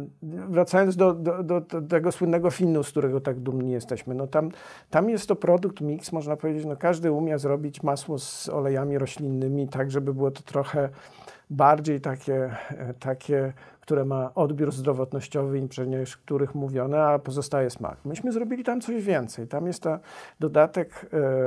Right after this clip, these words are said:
e, jak my to robili, to jest już nasza tajemnica, bo to nie jest łatwo utrzymać, em, e, oksydację tego przy tym, co my robimy, ale tam jest dodatek lnianki, który powoduje, że zgodnie z regulacjami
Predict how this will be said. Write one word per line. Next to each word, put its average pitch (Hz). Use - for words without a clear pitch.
e, 156
jak 156
my 165
to 156
robili, 147
to 139
jest 135
już 143
nasza 143
tajemnica, 139
bo 127
to 135
nie 147
jest 143
łatwo 139
utrzymać, 135
em, 139
e, 127
oksydację 151
tego 123
przy 123
tym, 131
co 135
my 127
robimy, 135
ale 147
tam 165
jest 165
dodatek 160
lnianki, 147
który 151
powoduje, 147
że 139
zgodnie 165
z 147
regulacjami 143